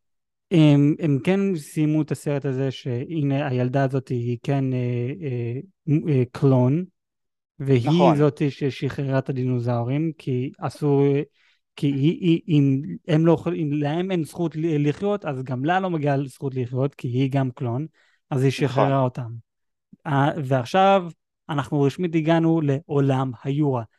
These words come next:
Speaker 1: לקח תכלס שלושה סרטים להגיע לעולם היורה. עד
Speaker 2: כן.
Speaker 1: עכשיו זה לא באמת
Speaker 2: <laughs>
Speaker 1: היה עולם היורה.
Speaker 2: זה
Speaker 1: כמו,
Speaker 2: הגיע
Speaker 1: כמו
Speaker 2: לתכלס עולם היורה בסוף הסרט.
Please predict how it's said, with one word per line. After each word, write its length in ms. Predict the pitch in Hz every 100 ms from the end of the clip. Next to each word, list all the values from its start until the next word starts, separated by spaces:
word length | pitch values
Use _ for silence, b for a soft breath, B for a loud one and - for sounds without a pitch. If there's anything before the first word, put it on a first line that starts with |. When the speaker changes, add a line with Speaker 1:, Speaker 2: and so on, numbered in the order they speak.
| _
Speaker 1:
לקח 280 | 156 151 202
תכלס 540 | - 170 170 208 208 - _ _ _ B B B B B -
שלושה 400 | 156 147 - 196
סרטים 440 | - 160 147 165
להגיע 320 | 139 131 143 131
לעולם 580 | 123 143 135 139 131 131
היורה. 440 | 143 143 139 123 120 - _ _ _ _ -
עד 180 | 170
Speaker 2:
כן. 120 | 175 139
Speaker 1:
עכשיו 180 | 170
זה 100 | 151
לא 100 | 151
באמת 280 | 160 156 151 170
Speaker 2:
<laughs> 40 |
Speaker 1:
היה 160 | 147 147
עולם 500 | 165 139 139 139 131
היורה. 340 | 131 131 123 120 _ _ _ _ _ -
Speaker 2:
זה 60 | - -
Speaker 1:
כמו, 100 | -
Speaker 2:
הגיע 360 | 131 139 147 156
Speaker 1:
כמו 100 | 175
Speaker 2:
לתכלס 500 | - 139 139 131 -
עולם 360 | 127 123 120
היורה 500 | 120 135 120 110 107 - -
בסוף 400 | 113 123 123 -
הסרט. 420 | 110 120 101 92